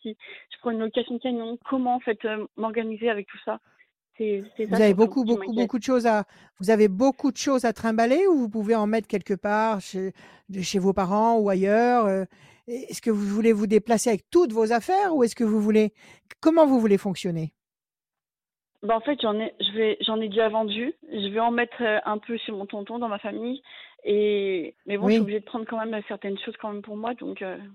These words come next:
Speaker 2: Bon, prenez le minimum.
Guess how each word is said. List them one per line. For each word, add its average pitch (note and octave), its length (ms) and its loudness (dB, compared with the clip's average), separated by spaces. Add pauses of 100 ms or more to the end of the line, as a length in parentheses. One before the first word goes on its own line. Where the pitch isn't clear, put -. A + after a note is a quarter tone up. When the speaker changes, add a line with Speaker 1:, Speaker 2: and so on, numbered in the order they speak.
(1700)
Speaker 2:
Bon, E4 260 2
prenez C4+ 280 0
le C4+ 100 0
minimum. D#4 560 0